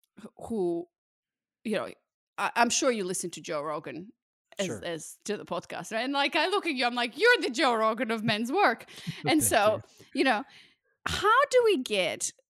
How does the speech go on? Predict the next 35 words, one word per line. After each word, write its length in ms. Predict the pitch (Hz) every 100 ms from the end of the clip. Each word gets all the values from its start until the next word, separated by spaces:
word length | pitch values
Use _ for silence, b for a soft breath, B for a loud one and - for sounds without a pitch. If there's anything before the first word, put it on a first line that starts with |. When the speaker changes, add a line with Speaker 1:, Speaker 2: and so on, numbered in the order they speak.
| _ -
Speaker 1:
'cause 100 | 226
I 80 | 220
think 200 | 285 254
this 160 | 277 302
is 60 |
what 160 | 277 -
all 220 | 202 214
women 180 | 220 208
are 100 | 180
wondering 360 | 160 160 180 160
who 100 | 175
are 40 | 165
in 120 | 160
relationships 520 | 160 170 - 165 -
with 140 | 165
great 320 | - 165 165 185
men, 200 | 165 165
but 120 | 165
they're 160 | 190 190
feeling 520 | - 269 277 294 240
that 260 | 196 175 - _ -
our 240 | 196 214 208
men, 420 | 180 180 143 -
and 120 | 196
I 60 | 254
include 260 | 311 - 240
my 120 | 180
husband 440 | 190 190 - 175
in 100 | 160
here, 240 | 151 160 156
and 100 | 151
I'm 120 | 165 -
open 360 | 214 214 180 -
about 340 | 156 107 -
this, 340 | 131 120 -